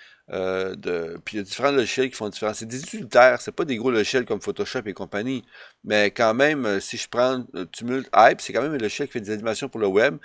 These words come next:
C'est le logiciel qu'on utilise à la Presse Plus pour faire des publicités pour, euh, le, la Presse Plus, euh, par, euh, pour le iPad.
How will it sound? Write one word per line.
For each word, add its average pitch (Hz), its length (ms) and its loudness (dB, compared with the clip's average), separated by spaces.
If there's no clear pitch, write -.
C'est - 180 -4
le 107 100 0
logiciel 120 360 0
qu'on 113 280 -4
utilise 123 340 -4
à 127 80 4
la 196 100 4
Presse 107 300 -2
Plus 143 180 -8
pour 110 140 -10
faire 113 140 -4
des 107 80 -4
publicités 127 560 -6
pour, 104 480 -8
euh, 87 160 -6
le, 92 340 -10
la 82 100 -4
Presse 101 280 -4
Plus, - 340 -10
euh, 87 160 -8
par, 95 260 -4
euh, 95 200 -6
pour - 140 -6
le 104 180 4
iPad. 98 400 0